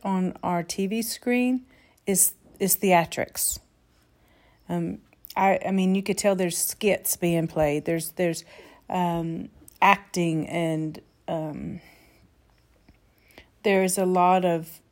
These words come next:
just fake, fake, uh, smiles and mannerisms. And so you can detect a lot of this is, is tied to,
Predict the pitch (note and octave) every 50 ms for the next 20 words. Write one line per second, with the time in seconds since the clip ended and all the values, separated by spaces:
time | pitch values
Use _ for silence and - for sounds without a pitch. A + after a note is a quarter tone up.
0 | _ _ - - F#3 F#3+ G3 F#3+ - - - - - - G#3 G3 F3+ - - -
1 | - - - _ _ _ _ _ _ _ _ - - F#3+ F3 F3 - - - _
2 | - F#2+ F2 F2+ - - - - - - - G#3 G3 F#3+ G3 G3+ G#3 G#3 G3+ G3+
3 | G3 G3 - E3 E3 E3 E3+ F3 F3+ F#3 G3 G3+ G3+ G3 G3 G3 G3 G#3+ G3+ G3+
4 | G3+ - - F3+ F3 E3 - F3 E3 F3 F3+ F#3 - G3 F3+ E3 F3+ F3 - -
5 | - D4 D#4 D#4 - G#3 F#3+ F#3+ F3+ F3+ - - - - - F#3 E3+ F3 F3+ F3
6 | - - F#3+ F3+ F3 F3 - - - - - - - _ _ _ - - F#3+ F#3
7 | F#3 F3+ F3+ F3+ - - - - _ _ _ _ _ _ _ _ _ _ _ _
8 | _ _ _ _ _ _ _ _ _ _ _ _ _ _ _ _ _ _ _ _
9 | _ _ _ _ - - - - - A3+ A#3+ B3 B3 B3+ B3 B3 - - - F#3+
10 | F3+ F3 E3+ E3+ F3 F3+